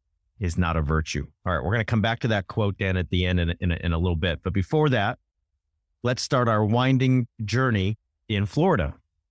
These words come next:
So some of you've kept up on the news, some of you haven't, but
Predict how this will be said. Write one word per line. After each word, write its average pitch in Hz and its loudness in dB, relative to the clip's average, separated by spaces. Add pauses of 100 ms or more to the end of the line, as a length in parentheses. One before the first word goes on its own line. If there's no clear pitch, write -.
(300)
So 117 0 (460)
some 156 2
of 151 4
you've 143 2
kept 147 -2
up 127 -2
on 123 2
the 120 4
news, 113 2
some 120 0
of 104 2
you 101 2
haven't, 85 -2
but 101 -2